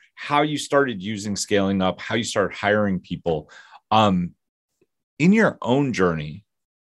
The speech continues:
with the L E D lighting company, was there a moment where you looked at it and you were like, "We've made it"? Or do you think that there are always things that you can improve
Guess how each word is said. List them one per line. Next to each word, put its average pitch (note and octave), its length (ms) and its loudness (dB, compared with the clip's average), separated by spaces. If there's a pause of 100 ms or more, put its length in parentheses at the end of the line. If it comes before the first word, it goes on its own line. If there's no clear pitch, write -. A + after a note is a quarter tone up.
with G2+ 160 2
the - 120 -2
L A2+ 200 4
E G#2+ 40 2
D F#2+ 140 2
lighting G#2+ 320 4
company, D#2 540 -8 (720)
was G#2 340 0
there F3+ 180 6
a G#3+ 40 4
moment B2+ 600 2
where A2 160 -4
you G2 220 0
looked G2+ 280 2
at G#2 200 2
it G2+ 160 0
and F2+ 160 -4
you F2+ 80 -2
were E2+ 100 0
like, E2 280 -2
"We've D#2 260 -6
made F2 200 -2
it"? D#3+ 220 4 (720)
Or G#2 120 6
do F#2 100 -2
you G#2 100 -2
think B2 260 -4
that C3 140 -2
there G2+ 200 4
are - 180 -2
always G#2+ 320 2
things F#2 220 -4
that F2 120 -6
you D#2+ 120 -8
can F2 120 -8
improve F2 640 0